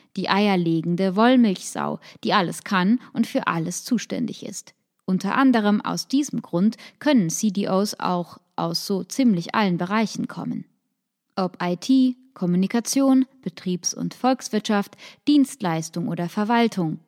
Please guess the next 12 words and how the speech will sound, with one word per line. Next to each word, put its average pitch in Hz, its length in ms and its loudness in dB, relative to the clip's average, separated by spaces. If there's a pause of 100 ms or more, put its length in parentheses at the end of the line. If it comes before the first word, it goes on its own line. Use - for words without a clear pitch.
Chief 269 380 0
Digital 175 500 -4
Officers 202 560 -2 (220)
sind - 260 2
oft - 260 -6
Quereinsteiger, 220 920 2 (280)
die 180 120 0
aus 202 140 0
den 208 120 -6
unterschiedlichsten 196 880 -4
Feldern 196 440 -2
kommen. - 360 -8